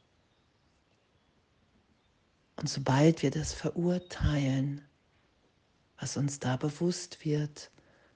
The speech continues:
machen wir das wahr, weil wir dann glauben, es ist wirklich etwas, was verändert werden muss. Und das, was geschieht,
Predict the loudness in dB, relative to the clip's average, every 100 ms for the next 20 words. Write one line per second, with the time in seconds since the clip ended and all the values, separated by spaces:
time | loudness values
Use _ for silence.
0 | _ -2 0 2 2 2 0 0 0 0
1 | 0 -4 -10 _ _ _ _ -16 -8 -4
2 | 0 0 0 0 2 2 0 -2 -4 -4
3 | -2 2 2 2 -4 0 8 8 6 -4
4 | -8 -4 -4 -4 -6 -8 -10 _ _ -20
5 | -20 -12 -8 -6 -4 -2 2 4 4 2
6 | 0 -4 -2 0 0 0 0 -4 -8 -12
7 | _ _ _ _ _ _ _ _ _ _
8 | _ _ _ _ _ _ _ _ _ _
9 | _ _ _ _ _ _ _ _ -8 -6
10 | -4 -6 -6 -4 -2 2 2 2 0 -6